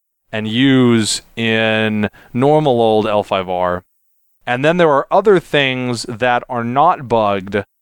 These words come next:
that are legal if you're playing a War of Honor tournament. So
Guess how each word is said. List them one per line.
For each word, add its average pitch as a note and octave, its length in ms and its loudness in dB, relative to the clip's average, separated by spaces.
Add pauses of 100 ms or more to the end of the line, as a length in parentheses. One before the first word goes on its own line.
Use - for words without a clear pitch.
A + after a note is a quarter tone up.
(400)
that B2 180 -2
are B2+ 160 0
legal D3+ 720 2
if C#3 200 -2
you're C3+ 180 0
playing B2+ 680 -2
a A2+ 140 -2
War A#2 340 2
of G#2 100 -4
Honor A#2+ 680 0 (460)
tournament. F#2 640 -4 (420)
So A2+ 920 0